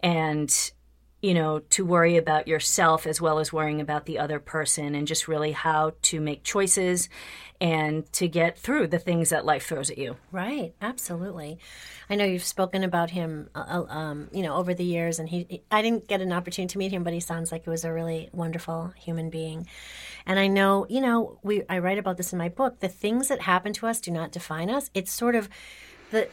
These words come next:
Speaker 2: you know, our experiences that shape us and how we show up in the world. And, and those challenges are actually incredible opportunities for learning, you know, to do things differently. So I, I think, you know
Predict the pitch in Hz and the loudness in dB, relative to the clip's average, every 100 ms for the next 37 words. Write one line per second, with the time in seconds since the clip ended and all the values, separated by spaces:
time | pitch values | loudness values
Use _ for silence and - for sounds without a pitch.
0 | - 226 208 214 214 214 - - 247 294 | 2 4 8 8 8 4 -2 2 2 2
1 | 285 196 175 160 - - 220 - 170 170 | 2 -2 -2 -2 -2 0 0 2 0 0
2 | 165 170 175 170 175 175 165 160 160 160 | -4 -2 -2 -2 -4 -2 -2 -2 -6 -10
3 | 165 220 240 175 160 - - - - - | -4 0 0 0 -4 -12 -20 -20 -18 -4
4 | 202 196 185 190 185 185 180 - _ _ | 0 0 0 -2 -2 -2 -4 -10 _ _
5 | - 214 220 220 - 269 330 240 220 214 | -4 2 2 2 2 2 4 2 2 2
6 | 208 202 214 - 220 214 214 208 - _ | 0 0 -2 -4 -2 0 0 -2 -6 _
7 | _ 208 208 - - 240 269 240 233 196 | _ -4 -4 -10 -8 -4 0 0 2 0
8 | 202 185 190 185 180 180 - 175 180 175 | -2 -6 -4 -2 -2 -2 -2 -2 0 0
9 | 165 151 - - - - - - - 196 | -2 -8 -12 -16 -20 -20 -20 -16 -4 0
10 | 190 196 196 190 190 190 175 175 - 170 | 2 0 -4 -2 -2 -2 -2 -2 -4 -8
11 | 151 156 156 160 - 156 160 170 _ _ | -8 -10 -8 -6 -4 -6 -8 -10 _ _
12 | _ 185 180 - 196 214 196 - - - | _ -6 -4 -2 -2 -4 -6 -12 -20 -8
13 | 202 185 175 147 | -2 0 -2 -4